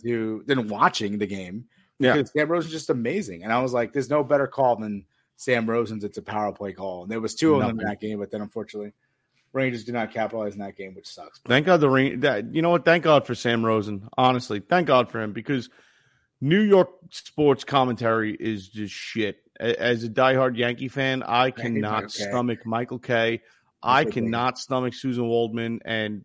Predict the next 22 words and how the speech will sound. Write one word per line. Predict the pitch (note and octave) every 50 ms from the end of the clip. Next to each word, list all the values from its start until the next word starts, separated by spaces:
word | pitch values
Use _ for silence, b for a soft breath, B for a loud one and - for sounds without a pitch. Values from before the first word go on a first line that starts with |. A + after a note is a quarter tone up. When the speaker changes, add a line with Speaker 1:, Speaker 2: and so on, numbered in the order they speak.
| _ _
Speaker 2:
please, | - - D3 D3 C#3 B2 G#2+ - -
somebody | - D3 D3+ E3+ F3+ E3+
take | - E3 E3 D3+ B2 G#2
John | G#2 B2 B2 B2+ B2+ B2
Sterling | B2 - C3 B2 A#2+ A#2 A#2 A2+ A2
out | A2+ A2+ A2 -
back | A2 A2 G#2+ G#2+ G#2+ - - _ _ _ _ _ _ _ _ _ _ -
and | - G#2+ G#2+ A2
just | G#2+ - _
put | - B2+ A#2
him | A2 A2
out | G#2+ G2 -
to | A2
pasture, | - - G#2+ G#2 G#2 G2 - - G#2
because | F#2+ G#2 - - A#2 G#2+ G2 G2
it's | G2 - -
just | - A2 G#2+ - C3+ - -
Speaker 1:
<laughs> | - C3+ - - C#3 - D#3+ C3+ - _ _ _ _ _ _ _ b b b b b b b b b b b _
Speaker 2:
awful, | - D3+ D#3+ D3+ B2+ A2+
Speaker 1:
Old | A#2 B2 A#2+
Yeller. | A#2+ A#2+ A2+ G#2+ G#2+
Speaker 2:
awful. | G3+ F#3 D#3+ D3 - - G#2+ G#2